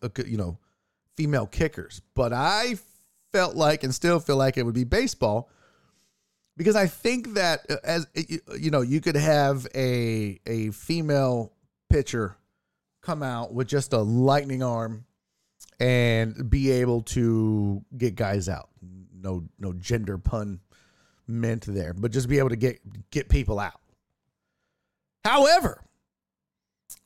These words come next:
um, uh, let me, let me get her name. I, I don't wanna not say her name. That also would be super disrespectful. Her name is Olivia Picardo.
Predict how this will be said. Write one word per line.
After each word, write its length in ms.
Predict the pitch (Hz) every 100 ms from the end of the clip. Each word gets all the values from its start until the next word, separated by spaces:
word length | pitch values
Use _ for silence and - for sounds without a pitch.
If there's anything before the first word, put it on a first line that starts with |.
| -
um, 600 | 139 151 147 147 143 139 -
uh, 100 | 156
let 180 | 180 196
me, 120 | 208
let 120 | 185 226
me 60 |
get 100 | 202
her 80 | 151
name. 340 | 135 123 98
I, 280 | 95 120 117
I 20 |
don't 140 | 139 139
wanna 160 | 131
not 440 | 120 120 117 113 -
say 220 | - 113
her 160 | 117 104
name. 320 | 104 104 98
That 180 | 104 -
also 380 | 110 110 - 104
would 140 | 98
be 120 | 101
super 1080 | 92 - - - 135 131 131 131 127 123 110
disrespectful. 920 | 104 113 107 104 - - 95 - - - - _ - _ _ _ _ _ _ _ _ _ _ _ -
Her 80 | 170
name 240 | 214 254
is 100 | 214
Olivia 540 | 185 151 196 214 220 214
Picardo. 800 | - - - - 170 165 117